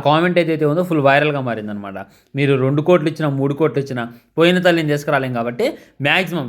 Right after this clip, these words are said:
రష్మిక నుంచి పెళ్లి చేస్తే బాగుంటుంది అని చెప్పి అందరూ కామెంట్ చేస్తున్నారు. మరి విజయ్ దేవరకొండ పరిస్థితి ఏంది? ఈ విధంగా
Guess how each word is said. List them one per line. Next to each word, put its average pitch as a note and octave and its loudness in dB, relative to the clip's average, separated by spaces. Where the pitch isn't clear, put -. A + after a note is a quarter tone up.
రష్మిక F3+ 0
నుంచి F3 -6
పెళ్లి D#3 -2
చేస్తే D3+ 0
బాగుంటుంది C3+ 2
అని A#2+ -6
చెప్పి B2 4
అందరూ D#3+ 2
కామెంట్ D3 2
చేస్తున్నారు. D#3+ 0
మరి F#3 2
విజయ్ B3 6
దేవరకొండ A3+ -2
పరిస్థితి D#3 -12
ఏంది? G#2+ -16
ఈ C#3 -4
విధంగా G3+ 2